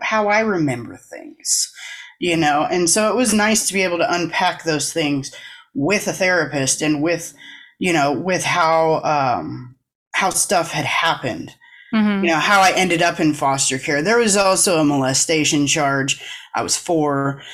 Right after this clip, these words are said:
Speaker 1: There's a whole bunch of things in there. I don't forget these things. This is one of the weird things. I don't forget them. I actually remembered them correctly. It was everybody else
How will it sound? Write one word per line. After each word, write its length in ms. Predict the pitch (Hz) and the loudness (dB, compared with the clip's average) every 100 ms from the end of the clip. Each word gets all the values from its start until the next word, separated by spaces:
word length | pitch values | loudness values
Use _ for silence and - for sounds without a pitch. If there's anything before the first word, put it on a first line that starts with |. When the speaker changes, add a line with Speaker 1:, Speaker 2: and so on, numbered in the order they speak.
| - | -4
Speaker 1:
There's 160 | 214 214 | 0 2
a 80 | 214 | 4
whole 220 | 214 240 | 6 4
bunch 380 | 170 175 190 - | 4 2 4 4
of 100 | 165 | 0
things 640 | - 147 139 139 135 - - | 0 0 2 2 2 -2 0
in 140 | 170 | 2
there. 240 | 151 143 - | 2 2 4
I 200 | 254 330 | 4 6
don't 280 | 277 214 | 6 4
forget 440 | - 196 190 240 - | 2 0 4 2 2
these 260 | 160 135 | 0 0
things. 200 | - 135 | 0 -2
This 120 | 143 165 | 0 -2
is 80 | |
one 320 | 196 208 240 226 | -2 0 0 0
of 60 | |
the 60 | 214 | 2
weird 280 | 254 254 208 | 2 2 0
things. 320 | 165 131 - | 0 -2 0
I 140 | 185 247 | 2 4
don't 180 | 262 | 2
forget 340 | 226 185 220 226 | 0 -2 -2 0
them. 120 | 147 | 0
I 140 | 139 196 | 0 0
actually 480 | 202 247 - 226 | 2 2 0 0
remembered 540 | 196 196 226 254 220 175 | 0 2 4 4 2 0
them 200 | 175 165 | 0 -2
correctly. 520 | - 202 220 165 156 | 0 0 0 -2 -2
It 80 | 113 | 0
was 140 | 165 | 0
everybody 400 | 202 202 175 170 | 0 0 -2 -2
else 400 | 208 262 190 - | 2 2 2 -2